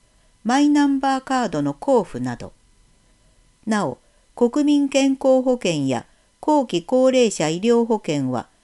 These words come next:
内容によって受付できないことがあります。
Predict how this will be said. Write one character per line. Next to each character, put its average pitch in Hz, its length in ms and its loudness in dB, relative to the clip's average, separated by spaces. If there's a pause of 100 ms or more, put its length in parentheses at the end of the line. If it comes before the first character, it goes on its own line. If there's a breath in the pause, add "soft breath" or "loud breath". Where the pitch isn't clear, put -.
(160)
内 277 300 0
容 269 200 2
に 233 160 2
よ 208 100 -2
っ - 20 -8
て - 380 -6
受 208 220 -4
付 269 280 -4
で 233 120 0
き 269 120 -4
な 247 160 -2
い 156 60 -6
こ 151 160 -6
と 160 100 -4
が 139 160 -4
あ 120 60 -6
り 117 140 -14
ま 107 140 -14
す。 - 200 -18